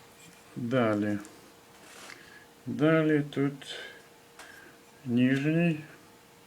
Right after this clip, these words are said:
ротор. Тоже шістнадцять магнітиків квадратних. Десять на десять і на один толщиною.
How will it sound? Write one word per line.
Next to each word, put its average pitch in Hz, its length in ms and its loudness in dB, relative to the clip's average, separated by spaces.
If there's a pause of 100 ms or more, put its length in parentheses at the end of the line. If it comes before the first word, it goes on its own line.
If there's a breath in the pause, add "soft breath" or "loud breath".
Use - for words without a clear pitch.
(1300)
ротор. 139 520 2 (1500 loud breath)
Тоже 107 280 2
шістнадцять 110 800 -4
магнітиків 156 760 -2
квадратних. 151 680 -2 (1300 loud breath)
Десять 120 520 -4
на 113 100 0
десять 127 520 -4
і 113 60 -2
на 113 220 0
один 90 320 -2
толщиною. 92 760 -6